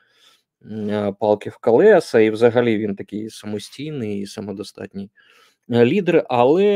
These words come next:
е, слід зауважити, що, судячи з усього, ні,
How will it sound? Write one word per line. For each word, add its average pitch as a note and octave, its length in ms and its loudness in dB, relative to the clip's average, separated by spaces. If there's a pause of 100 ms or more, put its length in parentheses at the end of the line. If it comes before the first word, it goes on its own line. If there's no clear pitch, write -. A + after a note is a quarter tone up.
(180)
е, A#2+ 1040 -2
слід C#3 220 -6
зауважити, C3 640 -4
що, G#2 320 -10
судячи G#2 400 -14
з - 80 -16
усього, G2+ 360 -14
ні, F#3+ 340 -8